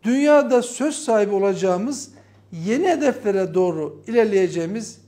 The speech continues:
yıllar olacaktır. Cumhuriyetimizin yüzüncü yılını,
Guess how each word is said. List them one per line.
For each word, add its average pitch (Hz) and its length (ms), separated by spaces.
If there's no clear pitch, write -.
yıllar 135 300
olacaktır. 123 720
Cumhuriyetimizin 254 1000
yüzüncü 220 500
yılını, 175 460